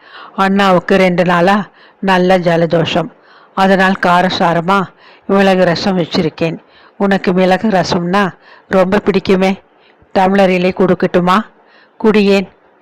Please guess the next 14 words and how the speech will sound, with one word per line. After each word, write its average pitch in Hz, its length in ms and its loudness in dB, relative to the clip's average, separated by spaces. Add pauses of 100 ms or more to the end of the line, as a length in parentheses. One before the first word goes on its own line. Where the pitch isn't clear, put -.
(240)
ஏன் 208 240 2
மூஞ்சி 196 400 2 (1400)
அது 202 220 4
சாப்பிட 190 440 0
இருக்கு? 202 300 0 (840)
நாள் 196 280 0
முச்சிடும் 190 540 0 (800)
வேலை 196 320 2
செய்கிற, 180 580 -2 (580)
உனக்கு 196 340 0
ஓய்வு 196 480 4 (600)
ஒழிச்சலே 196 460 2 (180)
போராது, 180 560 2 (560)
அதனால்தான். 180 680 -2